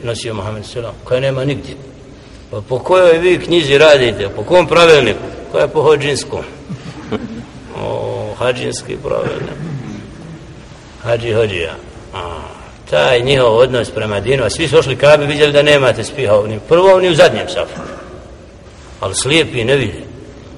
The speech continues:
Kaj mi hoćemo u Bosni svoje nešto. E, ta propaganda je šeitanska propaganda. Zapamtimo. Ko god kaj mi hoćemo svoju vjeru u Turskoj, u Bosni svoju, oni tam ne, u Arabiji svoju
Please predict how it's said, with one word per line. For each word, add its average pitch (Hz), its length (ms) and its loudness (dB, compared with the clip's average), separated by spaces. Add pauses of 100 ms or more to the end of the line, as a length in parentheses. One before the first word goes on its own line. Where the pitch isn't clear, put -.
(160)
Kaj 110 100 -6
mi 127 100 -2
hoćemo 127 280 -2
u 131 40 -2
Bosni 110 320 -4
svoje 95 460 -2 (140)
nešto. - 180 -16 (1200)
E, 104 120 0
ta 127 260 4
propaganda 104 560 -2
je 85 100 0
šeitanska 87 460 -10
propaganda. - 560 -18 (720)
Zapamtimo. - 460 -10 (120)
Ko 101 60 -12
god 120 180 0
kaj 117 220 0
mi 110 60 -4
hoćemo 107 340 -6
svoju 117 260 -6
vjeru 110 220 -2
u 107 40 -10
Turskoj, 120 460 -8 (600)
u 92 80 -14
Bosni 90 340 -6
svoju, 139 360 -4 (140)
oni 104 240 -8
tam 101 160 -2
ne, 90 100 -8
u 98 160 -4
Arabiji 87 320 -2
svoju 117 340 -6